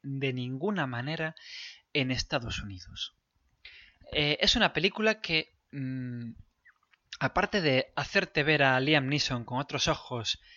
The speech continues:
y hacerte amarlo totalmente, es que es una, es, hace, a ver, el tío nunca fue mal actor, pero tampoco fue especialmente bueno, nunca.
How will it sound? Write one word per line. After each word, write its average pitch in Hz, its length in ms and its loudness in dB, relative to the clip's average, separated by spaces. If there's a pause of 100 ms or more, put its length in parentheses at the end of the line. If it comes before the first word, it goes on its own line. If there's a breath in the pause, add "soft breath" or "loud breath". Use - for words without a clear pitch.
(360 loud breath)
y 151 120 4
hacerte - 380 2
amarlo 160 460 8
totalmente, 139 760 0
es 139 140 -2
que 156 80 -2
es - 80 0
una, 156 280 2 (140)
es, - 220 0 (140)
hace, 151 440 2
a 156 60 6
ver, 139 120 6
el 123 100 -2
tío 196 120 2
nunca 180 200 2
fue 147 180 0
mal 123 180 0
actor, - 320 -10 (1200 loud breath)
pero 127 220 -2
tampoco 131 440 -2
fue 135 180 -2
especialmente 110 800 -4
bueno, 101 320 -6 (100)
nunca. 92 460 -12